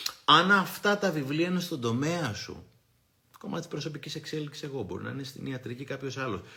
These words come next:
μπορεί να έχει κάποιο χόμπι στη μουσική. Στο τέλος των δέκα ετών,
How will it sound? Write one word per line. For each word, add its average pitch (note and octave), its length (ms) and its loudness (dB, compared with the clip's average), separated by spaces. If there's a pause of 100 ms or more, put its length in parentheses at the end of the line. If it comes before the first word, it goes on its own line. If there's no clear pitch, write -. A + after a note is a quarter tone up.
(120)
μπορεί A#2 180 0
να C3+ 80 2
έχει C3+ 120 -2
κάποιο D3 220 -4
χόμπι C#3+ 220 -4
στη - 140 -10
μουσική. A2 600 -8 (580)
Στο - 180 -12
τέλος C#3+ 260 -4
των G#2+ 120 -6
δέκα A#2+ 200 -4
ετών, G2 460 -4